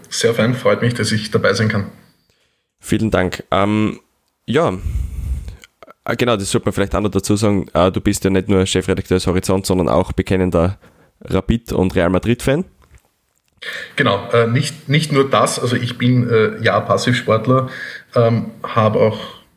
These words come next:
Speaker 1: selbst einige Zeit wenig erfolgreich aktiv gespielt, war auch Schiedsrichter und bin seit, äh, sechs Jahr-, sechs Jahren, ja,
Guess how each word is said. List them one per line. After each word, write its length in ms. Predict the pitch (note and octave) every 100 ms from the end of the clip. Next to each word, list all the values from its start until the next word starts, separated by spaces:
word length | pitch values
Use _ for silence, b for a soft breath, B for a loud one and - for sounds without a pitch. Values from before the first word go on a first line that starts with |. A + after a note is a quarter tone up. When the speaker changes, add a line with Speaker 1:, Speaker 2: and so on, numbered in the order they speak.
| _
Speaker 1:
selbst 640 | - G#2+ B2 - - - - -
einige 340 | A2+ A2 A2
Zeit 500 | - G#2 G#2 - - -
wenig 260 | - A2+ A#2
erfolgreich 560 | A2 - G2+ G#2 G#2 F#2
aktiv 320 | - E3 F3
gespielt, 400 | D#3 - B2+ B2 B B B B
war 200 | A2 A2
auch 100 | A2
Schiedsrichter 640 | - B2+ B2 C3+ B2 A#2+
und 180 | A#2 G#2+
bin 240 | A#2 A#2 A#2+
seit, 560 | - G#2+ G#2+ G#2+ -
äh, 240 | A2 A2 G#2+
sechs 400 | - A2 - -
Jahr-, 460 | G2+ G#2 D2 C#2 -
sechs 280 | - C3 A#2
Jahren, 240 | G#2 A2+
ja, 260 | A2 A2+